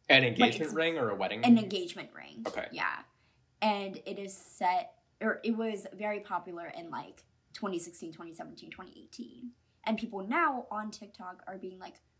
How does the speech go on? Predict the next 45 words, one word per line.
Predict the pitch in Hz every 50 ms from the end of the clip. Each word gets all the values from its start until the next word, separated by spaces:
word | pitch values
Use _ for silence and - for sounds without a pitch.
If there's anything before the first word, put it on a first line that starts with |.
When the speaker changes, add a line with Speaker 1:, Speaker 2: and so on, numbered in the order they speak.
| _ - -
Speaker 2:
"Oh, | - 262 233 202 -
that | - 247 262 - 277
ring | 285 302 330
is | 320 208
so | 202 - - 190 175 170
outdated." | - - - - - 233 240 247 - - - 220 220 208 - _ -
And | 208 214
it's | 202 196 -
like, | 247 233 196 170
Speaker 1:
Mm-hmm. | 131 117 110 110 104 98 95 98 101 - - _ _ _ _
Speaker 2:
this | 226 254 330 - -
is | - 554
my | 571 587 571 494 453
engagement | 403 269 277 277 311 320 - 523 381 240
ring | 240 233 202 180 185 196
that | 190 208 - - -
somebody | - 277 - 147 175
Speaker 1:
Yeah. | - - - 156
Speaker 2:
spent | - 127 - -
a | 349 339
lot | 311 311 320 349 370 370 440 719 659 554 523 587
of | 571 -
money | 403 349 440 480 494 508 480
on. | 302 254 208 190 185 180 190 202 214 - 349 - _ _ _ _ _ _ _ _ _ _ _ _ _
And | - 349 339
it, | 349 302 - - - _ _ _ _
and | - 359 320 320
now | 311 302 302
you're | 311 302 320
saying | 302 - 277 247 254 262
that | 269 262 262
that's | 240 226 226 226 -
outdated | - 226 226 - - 233 - 185 175 180 - - 247 262 277 330 349 339 - -
and | - 226 214 196 196 196 196 202 220 - 240 - - - _ _ _ _ _ _ _ _ _ _ _ _ _ _ _ _ _ _ _ _ _ _ _ _ _ _
not | - 214 202 196 190 196 208 214
in | 214 214
style | - - - 185 180 175 180 190 202 233 254 269
and | 226 214 202 170
therefore | 175 180 180 - 202 190 180 - _
does | - 170 165 165 160
not | - 180 165 165 165 170 165
contribute | - 214 185 - - 175 175 - 175 180 185 -
to, | - -
like, | 170 170 165 165
what | 180 175 160 165 165 160 160 160 156